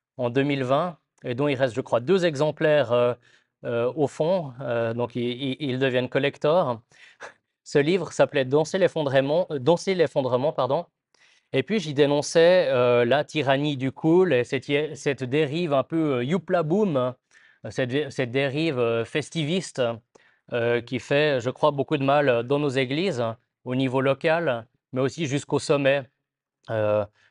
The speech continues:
euh, jusqu'au Vatican en réalité. Et puis, euh, de manière générale, c'est vrai que ce que j'observais, bah, dans mon, sur mon terrain, chez moi,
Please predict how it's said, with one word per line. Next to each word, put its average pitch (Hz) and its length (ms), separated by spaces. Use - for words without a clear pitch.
euh, 117 560
jusqu'au 107 260
Vatican 117 400
en 117 120
réalité. 107 440
Et 127 100
puis, 165 380
euh, 123 520
de 120 120
manière 135 280
générale, 135 400
c'est 135 120
vrai 135 160
que 131 120
ce - 100
que 170 140
j'observais, 143 640
bah, 117 160
dans 120 140
mon, 120 260
sur 120 180
mon 123 120
terrain, 143 380
chez 135 180
moi, 143 300